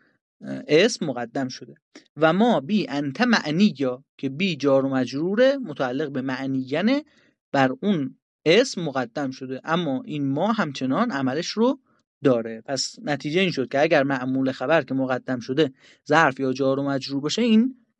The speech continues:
ضرری به عمل ما حجازیه نمیزن.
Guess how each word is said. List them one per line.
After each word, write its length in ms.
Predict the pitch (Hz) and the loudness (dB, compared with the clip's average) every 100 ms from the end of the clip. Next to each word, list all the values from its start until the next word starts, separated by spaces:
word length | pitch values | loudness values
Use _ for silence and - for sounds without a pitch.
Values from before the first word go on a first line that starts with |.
| _ _ _ | _ _ _
ضرری 520 | 135 135 156 196 147 131 | 2 4 6 4 2 -2
به 360 | 127 120 117 _ _ _ _ _ | -4 -4 -8 _ _ _ _ _
عمل 360 | 143 139 135 135 | 0 4 4 4
ما 160 | 135 131 | 4 4
حجازیه 840 | 131 139 139 131 127 151 196 294 - - | 4 4 2 2 2 2 4 2 -4 -2
نمیزن. 480 | 147 131 113 - | 2 2 0 -8